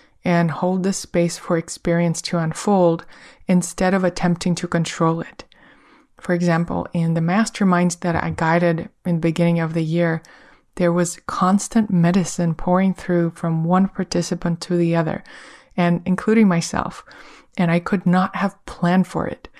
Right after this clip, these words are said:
Michelle described it as holding space for a vertical experience, this multidimensional experience where there's so many different dimensions and energies at play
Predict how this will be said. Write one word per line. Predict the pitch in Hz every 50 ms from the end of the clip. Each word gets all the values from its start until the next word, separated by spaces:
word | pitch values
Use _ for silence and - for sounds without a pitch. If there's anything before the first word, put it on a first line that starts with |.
| - - - _ _ _ _ _ _ _ _
Michelle | 208 180 180 165 - - 185 185 185
described | 180 185 175 - - - 170 170 165 180 180 180
it | 175 170 175 - _
as | - 170 165 165 165 160 160 - - - - - _ - - _ _ _ _ - -
holding | - - 180 185 196 214 220 214
space | - - - 175 180 180 - -
for | - - 180 175 170 170 - -
a | - 170 165 165
vertical | 156 - 170 175 175 185 208 208 208 - - 175 170
experience, | 170 160 - - - - 170 160 160 160 160 160 160 -
this | - 175 - - -
multidimensional | 180 180 190 196 196 - 208 185 180 175 175 170 165 - - 170 170 165 165
experience | 160 - - - - 190 196 196 190 180 175 - 185
where | 175 170
there's | 170 165 156 -
so | - - - - - 202 202 202 202
many | 202 196 185 185 175
different | 170 165 - 175 175 170
dimensions | 175 170 165 165 170 180 185 - - - 185 180 175 170
and | 170 - -
energies | 175 175 175 175 180 170 -
at | 160 - - _
play | - - - 220 214 202 185 180